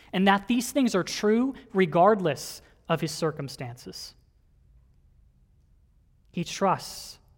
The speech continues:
the Lord because he knows the Lord. And so he perseveres by going to God, not running from him. He survives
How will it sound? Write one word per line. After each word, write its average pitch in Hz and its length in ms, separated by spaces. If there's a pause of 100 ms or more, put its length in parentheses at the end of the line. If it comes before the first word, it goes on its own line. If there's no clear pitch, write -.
(520)
the 165 120
Lord 151 480 (360)
because 156 340
he 165 140
knows 147 720 (260)
the 139 100
Lord. 123 320 (1500)
And 175 100
so 190 180
he 196 120
perseveres 220 800
by 190 200
going 196 580
to 277 300
God, 123 400 (480)
not 165 280
running 160 260
from 151 340
him. 127 240 (1400)
He 196 160
survives 151 1000